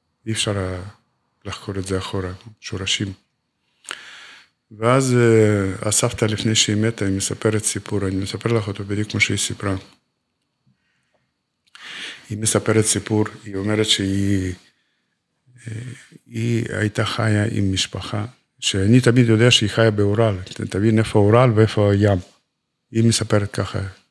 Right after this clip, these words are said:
היא לא יודעת יותר מדי פרטים, כי היא ידעה, הייתה ילדה. היא הייתה חיה עם משפחה, על אבא ואמא והרבה אחים.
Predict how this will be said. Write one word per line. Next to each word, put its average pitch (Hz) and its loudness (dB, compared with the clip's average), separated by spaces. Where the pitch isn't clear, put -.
היא 101 -6
לא 113 2
יודעת 120 2
יותר 104 0
מדי 104 2
פרטים, 101 -2
כי - -8
היא 98 -2
ידעה, 95 -4
הייתה - -6
ילדה. 98 -2
היא 110 0
הייתה 104 0
חיה 110 0
עם 101 -14
משפחה, 107 -2
על 98 -4
אבא 107 2
ואמא 113 4
והרבה 104 2
אחים. 120 -2